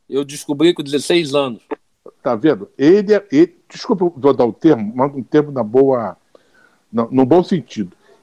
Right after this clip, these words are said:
Speaker 2: Ele é vagabundo. Quando ele tem a bola nos pés, no bom sentido. Ele é miserável, ele dribla pra dentro do campo e ali ele bate e acerta. Ele ba-, a bola parada dele, ele de dez ele vai acertar oito.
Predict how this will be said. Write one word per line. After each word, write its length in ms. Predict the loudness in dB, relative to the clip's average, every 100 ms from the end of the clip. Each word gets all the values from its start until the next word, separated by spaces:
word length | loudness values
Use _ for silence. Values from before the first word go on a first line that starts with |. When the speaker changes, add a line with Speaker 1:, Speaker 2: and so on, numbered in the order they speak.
| _ 2
Speaker 2:
Ele 220 | 4 2
é 40 |
vagabundo. 800 | 2 0 0 -2 -2 -4 -4 -14 -20 _ _ _ _ _
Quando 200 | -2 0
ele 140 | 0
tem 160 | 0 0
a 40 |
bola 200 | 2 0
nos 140 | -2 -4
pés, 160 | -2 -2
no 80 |
bom 180 | 0 -2
sentido. 240 | -2 -10 -14 _ _
Ele 200 | 2 2
é 20 |
miserável, 760 | 2 2 2 4 4 4 4 2
ele 120 | 0
dribla 320 | -4 -2 0
pra 160 | 0 0
dentro 220 | 0 0
do 100 | -2
campo 320 | -2 -8 -2
e 40 | 0
ali 180 | 2 0
ele 160 | -2
bate 360 | 0 0 0 -2
e 20 |
acerta. 640 | -4 0 0 0 _ -20 -6
Ele 160 | -4 0
ba-, 220 | 0 0
a 60 | 0
bola 200 | 0 0
parada 400 | 0 -2 -4 -8
dele, 480 | 0 2 2 -4 -18 _ _ _ _ _ _
ele 220 | 0 0 -2
de 140 | -6
dez 260 | 0 0 0
ele 120 | -2
vai 140 | -2
acertar 340 | -4 -4 0 0
oito. 420 | 0 -4 -10